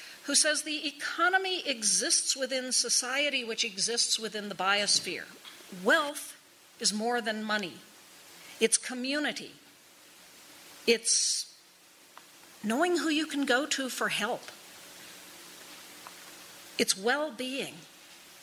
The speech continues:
A regenerative system is inherently entrepreneurial. It's innovative. It adapts.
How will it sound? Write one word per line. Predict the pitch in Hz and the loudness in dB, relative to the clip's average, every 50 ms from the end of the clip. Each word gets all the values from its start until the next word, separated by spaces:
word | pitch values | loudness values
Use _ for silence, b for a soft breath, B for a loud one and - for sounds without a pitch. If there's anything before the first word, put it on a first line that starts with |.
| - - - - - - - - - - - - - - - - - - - - - - - - - - - - - - - - - - - - - - | -20 -20 -20 -18 -18 -18 -18 -18 -18 -16 -16 -16 -16 -16 -16 -18 -18 -18 -18 -18 -18 -18 -18 -16 -16 -18 -18 -18 -18 -18 -18 -18 -18 -18 -18 -2 2 2
A | 269 | 2
regenerative | 254 226 254 262 214 185 - 208 269 330 370 403 392 392 - - 330 320 285 - | 2 0 -8 -10 -8 -6 -4 -4 -2 -2 0 0 0 0 0 -2 -4 -4 -2 0
system | - - - 302 294 - - - 160 - - - - - - - - - - - - - - - - - - | 2 2 2 4 4 2 2 0 -4 -12 -16 -20 -20 -20 -20 -20 -20 -20 -20 -20 -20 -20 -20 -20 -20 -12 -4
is | - 240 233 226 220 214 - - | 0 2 2 4 4 2 2 0
inherently | - 226 220 208 185 - - - 269 302 339 339 339 330 330 302 277 269 262 | 0 -6 -6 -8 -10 -10 -8 -4 -2 0 0 2 0 0 -2 -2 -2 0 2
entrepreneurial. | 247 240 240 240 226 - 233 - - 214 208 202 196 196 196 180 165 147 151 151 | 4 4 4 2 2 -2 -4 -4 -4 -4 -2 0 0 0 0 0 -2 -4 -4 -2
It's | - - - - | 0 2 2 4
innovative. | 311 311 294 226 208 202 190 185 170 165 156 165 | 4 4 4 4 2 2 2 0 -2 -4 -6 -6
It | 165 170 | -6 -4
adapts. | 175 165 190 196 202 190 151 - - - - - - | -4 -2 0 0 2 0 -2 -4 -4 -4 -4 -4 -4